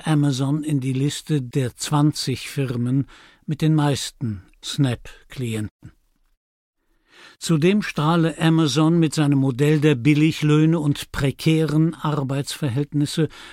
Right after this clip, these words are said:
auf angrenzende Branchen ab, namentlich auf den Kurierdienst U P S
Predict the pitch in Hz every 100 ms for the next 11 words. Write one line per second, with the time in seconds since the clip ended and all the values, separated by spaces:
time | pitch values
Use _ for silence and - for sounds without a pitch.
0 | - - 151 - - 160 180 147 127 131
1 | - 139 131 - 120 131 117 - 143 -
2 | 170 - - - - 131 135 139 117 139
3 | 127 131 - 135 131 139 120 139 151 135
4 | 143 139 - - 147 120 156 175 202 185
5 | -